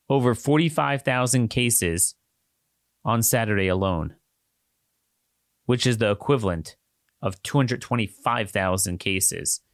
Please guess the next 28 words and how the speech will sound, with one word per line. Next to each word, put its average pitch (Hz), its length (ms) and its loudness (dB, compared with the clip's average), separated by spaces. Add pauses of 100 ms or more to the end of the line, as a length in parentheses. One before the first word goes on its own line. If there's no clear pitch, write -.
(120)
in 107 160 0
one 113 260 2
day 80 380 -2 (680)
in 113 100 0
the 104 60 4
United 92 260 0
States, 90 300 -2
which 90 140 -4
we've 95 240 0
never 95 300 0
reached. - 440 -6 (3000)
How 196 320 2
much 214 320 4
longer 165 480 4
are 143 160 4
we 147 80 4
gonna 139 180 2
continue 165 540 2
the 147 140 4
lie 113 560 0 (380)
of 117 180 -2
masks? 110 480 2
Obviously, 139 400 2
we 123 100 2
had 117 80 -2
the 113 80 -2
terrific 131 380 -2
show 131 340 0